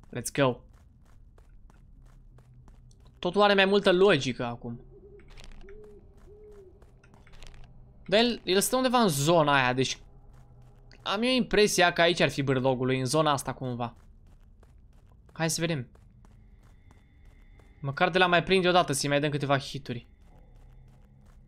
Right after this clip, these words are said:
Aici are ceva zonă.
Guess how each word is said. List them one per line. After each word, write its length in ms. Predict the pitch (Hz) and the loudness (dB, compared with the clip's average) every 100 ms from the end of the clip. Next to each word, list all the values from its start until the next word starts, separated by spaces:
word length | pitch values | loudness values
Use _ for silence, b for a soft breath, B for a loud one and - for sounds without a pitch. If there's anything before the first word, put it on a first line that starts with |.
| - - - - - - - 294 - - - 320 277 302 - - - b b b - | -20 -20 -20 -20 -20 -20 -20 -20 -20 -20 -20 -20 -20 -20 -20 -20 -20 b b b -8
Aici 440 | 127 139 135 - | -2 -2 -2 -2
are 240 | 139 135 | 2 2
ceva 320 | 127 135 131 127 | 0 -2 0 -2
zonă. 1080 | 123 135 151 170 170 165 165 165 165 - | -4 -8 -6 -4 -4 -4 -4 -4 -4 -8